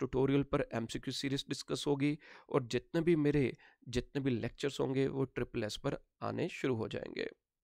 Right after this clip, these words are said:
ठीक है। तो किसी कारण से, किसी वजह से थोड़ा बिजी शेड्यूल भी था और भी कई ऑब्लिगेशंस हैं,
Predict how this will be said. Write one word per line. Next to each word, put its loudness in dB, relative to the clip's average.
ठीक -4
है। -4
तो -4
किसी 2
कारण 6
से, 2
किसी 0
वजह 4
से -2
थोड़ा 4
बिजी 0
शेड्यूल 2
भी 4
था 0
और 2
भी 2
कई 2
ऑब्लिगेशंस -2
हैं, 2